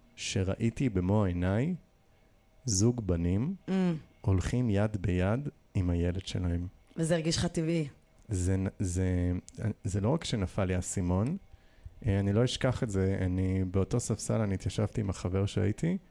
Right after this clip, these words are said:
Speaker 1: לא היה לי אומץ להיכנס, לא יכולתי להיכנס בכלל לאירוע, אה, אני התיישבתי שם על הספסל, ובמשך שלוש שעות, אה, לא הצלחתי להוציא הגה מהפה.
Speaker 2: יואו.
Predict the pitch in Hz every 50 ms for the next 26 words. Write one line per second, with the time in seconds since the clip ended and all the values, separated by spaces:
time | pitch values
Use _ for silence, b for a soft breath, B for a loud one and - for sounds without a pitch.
0 | - - - 110 117 123 127 131 135 135 131 - 113 101 - 110 107 117 117 -
1 | 113 113 117 - - 123 - 139 123 107 95 - 104 101 98 98 104 - - 110
2 | 98 95 92 87 90 90 107 117 143 175 208 220 - B B B B B B B
3 | B B B B B B B - 101 98 95 95 98 - 110 101 - 113 110 -
4 | - - - 123 113 101 95 92 - - - - - - 113 120 139 151 135 110
5 | 101 95 95 98 - - - - - - 98 98 104 - - - 98 95 104 127
6 | - - - - - - _ _ - - - 101 95 95 95 95 92 - - 101
7 | 104 113 117 - - 113 110 - - 127 107 98 92 - - - 104 101 101 101
8 | 98 98 90 113 113 110 113 104 98 92 90 - 98 95 92 - 190 190 196 190
9 | 190 185 185 180 180 175